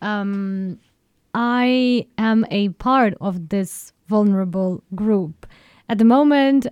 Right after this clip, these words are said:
I, um, I found my way to make it work. You know, I had my residency permit, uh, with the studies and now the other way. But,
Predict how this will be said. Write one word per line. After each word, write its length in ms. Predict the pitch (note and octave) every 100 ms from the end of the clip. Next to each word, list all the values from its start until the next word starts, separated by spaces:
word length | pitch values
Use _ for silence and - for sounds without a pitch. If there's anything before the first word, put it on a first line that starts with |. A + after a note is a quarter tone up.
| -
I, 1000 | G#3+ G#3 G#3 G#3 G3+ G3+ G3+ G3+ G3+ G3 -
um, 880 | G#3 G3 F#3+ G3 G3 F#3+ F#3+ F#3 - -
I 60 | G#3
found 340 | - B3 C4+
my 160 | A3+ G3
way 400 | F#3 G3 C4+ D4+ _ -
to 100 | A3
make 260 | A3 A3+
it 140 | F#3 -
work. 440 | G#3 B3 - - _
You 180 | - G#3+
know, 340 | G3+ G3 G3+ G3+
I 100 | G3+
had 380 | F#3+ F#3 F#3+ F3+
my 320 | F#3 E3+ E3+
residency 600 | F3+ B3 C4+ B3+ A#3+ A#3
permit, 680 | G3+ G#3+ G#3+ G#3+ G#3+ G3+ - - - - - -
uh, 240 | G#3+ F#3+
with 120 | F#3+
the 40 | F#3
studies 680 | - C#4 C#4 C4+ B3+ B3
and 140 | - G3+
now 240 | F#3+ G3
the 220 | F#3+ G3
other 160 | B3 C4+
way. 340 | B3+ B3 A#3+ A#3+ - - -
But, 380 | A3 G#3+ -